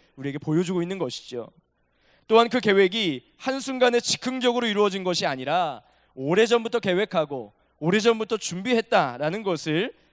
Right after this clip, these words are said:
나타내주고 있습니다. 이렇게 큰 꿈을 가지고 먼 나라로 떠난 둘째 아들은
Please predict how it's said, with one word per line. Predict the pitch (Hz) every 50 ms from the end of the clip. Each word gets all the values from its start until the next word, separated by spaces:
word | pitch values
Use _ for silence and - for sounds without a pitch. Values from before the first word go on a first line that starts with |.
| _ -
나타내주고 | - 131 131 - 156 147 139 135 131 139
있습니다. | 165 175 - 170 147 131 127 - - 107 _ _ _ _ _ _ _ _
이렇게 | - 175 220 - -
큰 | - - - - - - 311 294 -
꿈을 | - 277 262 262 254
가지고 | 226 208 185 175 185 185 214 196 156 117 - _ _ _ _ _
먼 | - 147 151 170 202 226
나라로 | 233 233 226 233 220 226 220
떠난 | 220 220 202 214 202
둘째 | - 175 165 - 185
아들은 | 160 147 139 147 180 233 226 175 135 117